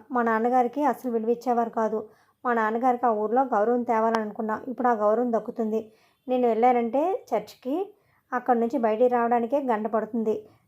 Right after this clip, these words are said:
నాకు తెలిసిన వాళ్ళందరూ కూడా, "మా వాళ్ళే, సెల్ఫీ ఎవరా?" అని కూడా అడుగుతున్నారు.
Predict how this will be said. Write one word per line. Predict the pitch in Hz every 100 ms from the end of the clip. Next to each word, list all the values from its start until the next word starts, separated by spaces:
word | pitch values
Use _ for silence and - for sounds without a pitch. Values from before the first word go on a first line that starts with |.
| -
నాకు | 254 247
తెలిసిన | 226 220 247
వాళ్ళందరూ | 247 233 220 226
కూడా, | 233 226 226 226 - 349
"మా | 254 247
వాళ్ళే, | 247 247 247 247 - -
సెల్ఫీ | 240 220 262
ఎవరా?" | 240 233 240
అని | 233
కూడా | 240 247
అడుగుతున్నారు. | 226 226 233 226 220 220